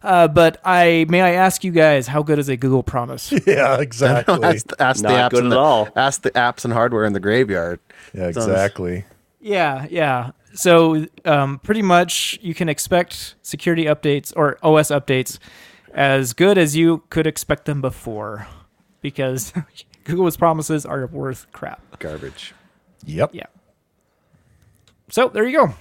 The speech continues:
Speaker 4: Okie
Speaker 1: Um,
Speaker 4: dokie.
Speaker 1: the, I, I'm, I really like the Pixel line. I am excited to see what this is like in the reviews.
Speaker 2: I would probably, if I wasn't gonna get an iPhone, if I wasn't sticking with iPhone, I'd probably go Pixel.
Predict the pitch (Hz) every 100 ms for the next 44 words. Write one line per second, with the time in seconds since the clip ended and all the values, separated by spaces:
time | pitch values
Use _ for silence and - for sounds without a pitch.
0 | - - 107 151 151 135 127 98 165 _
1 | _ _ - 151 165 160 160 156 147 -
2 | 170 - 165 151 147 _ _ _ _ _
3 | - 143 202 220 165 - - 131 123 113
4 | 101 110 - - 131 131 - 131 127 -
5 | - - 143 139 139 139 123 - 135 131
6 | 135 - 143 - 143 - - - - -
7 | 135 135 135 160 135 117 - - _ _
8 | _ _ _ _ - - _ _ - 185
9 | 180 143 107 - - 127 127 117 107 110
10 | 110 110 104 - 151 147 143 - _ _
11 | _ _ _ 117 110 110 107 101 101 98
12 | 98 98 - 98 87 - 101 110 113 98
13 | - 107 95 87 95 92 104 98 101 -
14 | 85 80 76 - - -